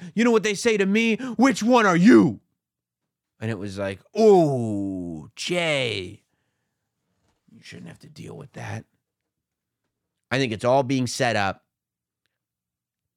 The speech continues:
to create doubt. And what will inevitably happen is Roman beats Cody.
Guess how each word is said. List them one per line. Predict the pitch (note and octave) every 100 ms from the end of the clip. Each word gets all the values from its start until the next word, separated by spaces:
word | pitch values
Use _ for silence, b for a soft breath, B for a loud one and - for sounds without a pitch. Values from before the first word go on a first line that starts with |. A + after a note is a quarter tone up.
| _ _ _ _
to | A#2+
create | - A#2 A#2+ C3+ G#2+
doubt. | E3+ D3 A#2 - - - _ _ _ _ _ _ _ _ _ _ _
And | A2+ B2+
what | A#2+
will | B2
inevitably | A#2+ C3 C#3+ C#3 D3
happen | C#3+ F3 E3 C3
is | A#2 G#2 G#2 G2+ - _ _ _ _ _ _ _ _ _
Roman | A2+ A#2+ A#2+ B2 A#2 A2+ A#2 _ _ -
beats | A2+ G#2+ - - - _ _
Cody. | - A#2+ G#2 F2 D#2+